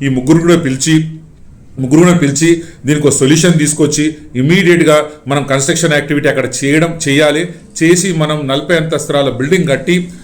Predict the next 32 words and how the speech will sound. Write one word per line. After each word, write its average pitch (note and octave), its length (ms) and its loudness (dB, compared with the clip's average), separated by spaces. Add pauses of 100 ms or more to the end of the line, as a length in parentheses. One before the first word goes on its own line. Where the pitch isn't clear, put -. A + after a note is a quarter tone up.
(100)
మన C#3+ 120 0
జాతికి D#3+ 440 -2
మనం D#3 260 0
అంకితం D#3 320 -4
చేయాలి. C3 400 0 (360)
ఈ C#3 180 -4
ట్రస్ట్ C#3+ 320 -4 (400)
కాకుండా D#3+ 400 -2
మళ్ళీ C#3+ 260 -2
ఇంకో D#3+ 160 0
ట్రస్ట్ D#3 280 -4
ఫామ్ D3 300 -2
చేసి E3 340 -4 (220)
మనం D#3 440 -2 (120)
ఆ C#3 60 -2
ట్రస్ట్లో F#3 600 0 (260)
ప్రతి D3+ 320 -2
జిల్లా E3 280 2
నుంచి F3+ 480 0 (100)
ఒక C#3 140 -4
సంఘం D#3+ 580 -2 (240)
ఉండేటట్టు D#3+ 380 2
చూసుకోవాలి. D#3 560 2 (400)
చూసుకొని F3+ 440 2 (200)
దాంట్లో D#3 340 2
మనం D3+ 460 -4 (140)
terms F3 240 4
and D#3+ 120 0
conditions D#3 400 0
అన్ని D3 140 0
మార్చి D#3 380 0
మనం D3 240 0